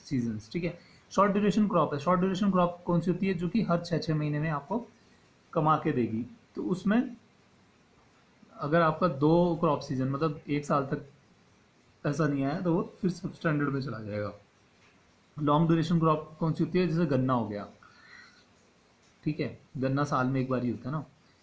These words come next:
While paying a bearer check, signature is obtained on the che-, back side of the check as a, क्यों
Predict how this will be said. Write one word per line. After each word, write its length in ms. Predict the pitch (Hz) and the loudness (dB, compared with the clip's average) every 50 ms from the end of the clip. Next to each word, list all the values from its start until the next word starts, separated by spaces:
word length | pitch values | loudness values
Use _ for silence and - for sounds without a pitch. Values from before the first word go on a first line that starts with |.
| _ _ - | _ _ -2
While 240 | 135 151 165 196 190 - | 2 2 4 4 4 4
paying 280 | 196 185 190 196 202 196 | 4 4 4 4 2 2
a 140 | 185 180 185 156 | 2 2 2 2
bearer 340 | 147 151 156 160 180 180 175 | 4 4 4 4 4 2 0
check, 280 | - - 143 131 131 - - - - | 0 -2 -2 -2 -4 -6 -12 -20 -8
signature 460 | - 170 151 156 170 165 165 202 202 | -6 -2 0 2 2 2 2 2 0
is 100 | 202 180 175 | 2 2 2
obtained 340 | 156 147 - - 170 170 170 | 0 0 0 0 0 2 2
on 160 | 165 160 160 | 2 2 2
the 80 | 175 170 | 0 -2
che-, 320 | 175 - - 160 156 151 - 151 131 127 127 - | -2 -2 -2 -2 -2 -2 -4 -6 -8 -8 -8 -6
back 200 | 135 139 156 156 - | -4 -4 -2 -2 -2
side 220 | - 170 160 156 156 | 0 0 2 2 2
of 140 | 147 135 | 0 -2
the 80 | 143 160 156 | -2 -4 -4
check 320 | - - 135 143 - - - _ _ _ _ _ _ _ _ _ _ - - - | -4 -4 -4 -4 -4 -8 -14 _ _ _ _ _ _ _ _ _ _ -20 -10 -4
as 180 | 147 147 156 165 | -2 0 0 0
a, 60 | 151 - - - _ _ _ _ _ _ - - _ _ | -2 -4 -8 -14 _ _ _ _ _ _ -20 -20 _ _
क्यों 140 | - 196 202 | 2 4 4